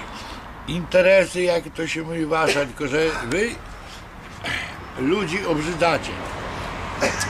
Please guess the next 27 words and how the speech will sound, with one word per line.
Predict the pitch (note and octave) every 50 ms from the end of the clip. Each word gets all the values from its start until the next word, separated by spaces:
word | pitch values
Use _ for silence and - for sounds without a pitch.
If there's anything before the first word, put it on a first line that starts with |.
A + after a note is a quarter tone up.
| - - - C#3
To | D#3 D#3+ E3+ F#3
na | F#3+
tym, | F#3+ - F#3 F#3+
e, | F#3 F#3 F3 D#3+ D3+ C#3+ C#3 C3+ B2+ C3 D3+
nie | F3+ G3 F#3
chcę | - - - E3 E3+ E3 D3+ C3+ D#3+
wierzyć | F3 F3+ E3 D#3 E3 E3 - - - -
w | -
to, | F3 F#3 F#3+ F3
że | D#3+ F3 E3
taka | - F3+ E3+ E3 - D#3
opcja | D#3 E3 F3 D#3+ - - - F3+
by | D#3+ D#3 D#3
mogła | D3+ D3+ D#3+ F3 F3 D#3+ E3 E3+ D#3+
być, | D3 D#3 F3 F3 - - - -
e, | - - - - - - - - - - - - - C#3+ C3+ B2+ A#2 - - D#3
pozwana | E3 C#3 - D3 D3 F3 F3+ F#3 F3+ F3 F3+ F3 F3 F3 - - - - - - - B2
w, | F3 - - - - - - - - - - - - - - - - - - - - - -
w | -
temat, | F3 F3 E3+ F3 E3+ - - -
e, | - D#3 D3 B2+
w | - - - -
telewizji, | E3+ D#3 D#3+ D#3+ D3+ D#3 F#3+ G#3 G3+ F3 D3 D#3 F#3 E3 C#3
czy | - D#3+ E3
nie | D3+ D3+ E3 D#3+
bądź | D3 D#3 C#3+ C3
gdzie, | B2+ A#2+ A2+ A2+ D3+ E3+ F3+ E3+